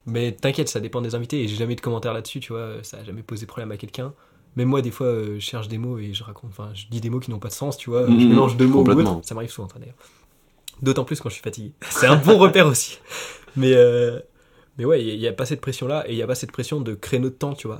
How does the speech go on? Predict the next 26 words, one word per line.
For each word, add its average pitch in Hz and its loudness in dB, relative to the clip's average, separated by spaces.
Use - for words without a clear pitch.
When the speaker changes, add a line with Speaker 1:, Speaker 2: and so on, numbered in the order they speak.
Speaker 1:
À - -12
la 113 -6
radio, 113 -6
t'as 101 -10
tel 117 -8
intervalle 117 -8
de 110 -10
temps. 151 -12
Moi, 117 -10
mes 107 -8
podcasts, - -12
je - -16
sais 107 -12
jamais 120 -4
s'ils 120 -10
vont 107 -8
durer 107 -6
cinquante - -12
minutes 127 -6
ou 110 -10
deux 110 -6
heures 110 -4
et 127 -2
demie, 156 -4
tu - -12
vois. - -20